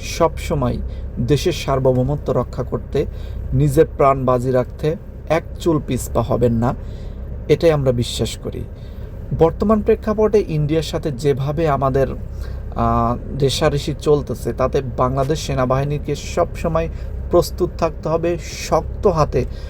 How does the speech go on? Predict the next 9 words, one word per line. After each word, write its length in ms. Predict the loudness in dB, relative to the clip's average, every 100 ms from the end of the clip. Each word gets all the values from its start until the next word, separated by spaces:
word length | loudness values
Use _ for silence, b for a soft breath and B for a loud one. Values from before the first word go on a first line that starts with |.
| B -6
সবসময় 640 | -2 -2 -2 -2 -2 -2
হাল 200 | 2 4
ধরতে 260 | 4 0 0
হবে 180 | 2 2
বাংলাদেশের 640 | 2 0 0 0 0 0 0 B B B
সার্বভৌমত্ব 800 | -6 0 2 4 2 0 -2 0
রক্ষা 280 | 0 2 -2
করতে, 380 | -2 -4 -2 -2
নিজেদের 580 | 0 0 2 2 4